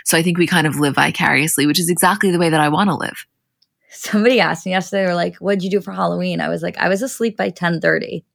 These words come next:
Speaker 1: And it was amazing.
Speaker 2: I couldn't have asked for anything more.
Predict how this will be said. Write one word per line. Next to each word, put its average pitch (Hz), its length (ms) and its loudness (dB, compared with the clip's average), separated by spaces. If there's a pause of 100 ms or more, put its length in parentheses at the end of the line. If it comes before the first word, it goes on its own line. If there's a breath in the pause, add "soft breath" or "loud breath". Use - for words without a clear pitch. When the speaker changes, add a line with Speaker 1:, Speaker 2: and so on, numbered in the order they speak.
(500)
Speaker 1:
And 170 100 -4
it 160 40 0
was 156 160 -2
amazing. - 640 -4 (440)
Speaker 2:
I 202 120 2
couldn't 214 260 -2
have 196 100 -2
asked 190 260 -2
for 175 60 -4
anything 170 320 -2
more. 160 260 -2